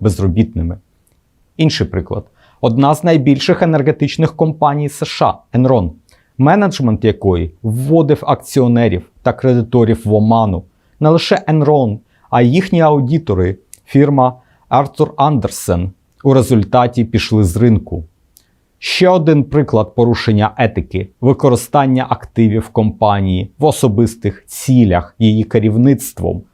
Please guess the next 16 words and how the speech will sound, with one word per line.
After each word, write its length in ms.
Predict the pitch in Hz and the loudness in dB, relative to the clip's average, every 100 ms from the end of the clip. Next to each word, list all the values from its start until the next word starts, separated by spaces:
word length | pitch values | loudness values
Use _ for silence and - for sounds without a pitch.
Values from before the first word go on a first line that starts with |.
| _ | _
як 200 | 190 185 | -2 2
у 40 | 175 | 4
випадку 440 | 170 165 - 147 | 2 0 -2 -2
корпорації 720 | 147 123 131 127 127 - 131 | 0 -2 0 2 0 -2 -4
Tyco. 540 | 123 160 147 - - 90 _ _ _ _ _ - | -2 -2 -4 -4 -10 -10 _ _ _ _ _ 2
Її 220 | 143 175 | 4 2
сі 400 | 180 - 208 202 | -2 -2 0 2
і 60 | |
о 300 | 160 120 123 - _ | 4 2 0 -2 _
та 180 | - - | -2 -2
сі 300 | - - 165 | -4 0 2
еф 260 | 120 - | 2 0
о 180 | 120 127 | 0 0
потрапили 720 | 127 - - 147 127 131 123 | -2 -4 -2 0 0 0 0
у 120 | - | 0
в'язницю. 720 | 110 110 - 110 101 - - | 0 2 0 0 -4 -4 -14